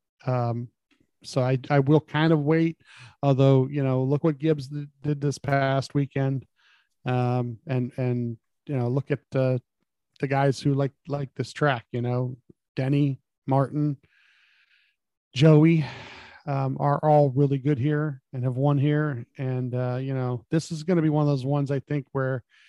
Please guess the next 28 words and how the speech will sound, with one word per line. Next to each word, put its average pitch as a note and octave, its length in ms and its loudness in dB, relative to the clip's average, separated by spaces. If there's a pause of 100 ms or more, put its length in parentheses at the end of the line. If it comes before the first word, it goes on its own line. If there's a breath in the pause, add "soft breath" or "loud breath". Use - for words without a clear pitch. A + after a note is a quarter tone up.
(520 soft breath)
you C#3+ 100 -4
get D3 160 -2
near E3 160 2
the D#3 180 4
end D#3 200 2
and C#3+ 100 0
you're C#3 100 0
running D3 280 -2
second, D3+ 560 -4 (100)
you C#3+ 120 -4
gotta C#3+ 200 0
put - 240 -4
yourself D3 420 0 (220)
in D3+ 80 -4
that D3 180 -2
position C#3 600 -4
and C3 280 -4
maybe C#3 200 -2
put C#3 240 -4
the C#3 60 -12
bumper C#3+ 280 -2
to C3 80 -4
somebody. C#3+ 640 -2 (100)
And, B2 400 -8
um, A#2 320 -8 (960 soft breath)
you C3 100 -8
know, A#2 120 -8
hopefully, D3 680 -2